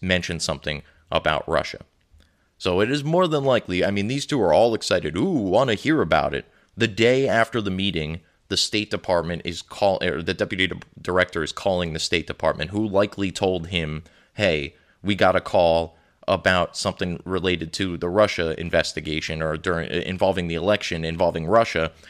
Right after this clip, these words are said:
We, you know, wanna give you this information. Give us a call." So deputy director calls them. Page and Strzok are all giddy about it because I think they already know what's about to exchange hands there, and that's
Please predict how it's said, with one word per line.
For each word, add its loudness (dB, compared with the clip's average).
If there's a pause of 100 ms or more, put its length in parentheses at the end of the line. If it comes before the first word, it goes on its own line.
(160)
We, -2 (380)
you -4
know, -2
wanna 2
give -2
you 0
this -2
information. -6
Give -2
us -4
a -4
call." -6
So -6
deputy -2
director -2
calls 0
them. 0 (300)
Page 0
and -6
Strzok 0 (400)
are 2
all 4
giddy 0
about -2
it -4 (180)
because -2
I 2
think -6
they 0
already 2
know 0 (840)
what's 0
about 2
to -2
exchange -4 (240)
hands -2
there, 2
and -2
that's -2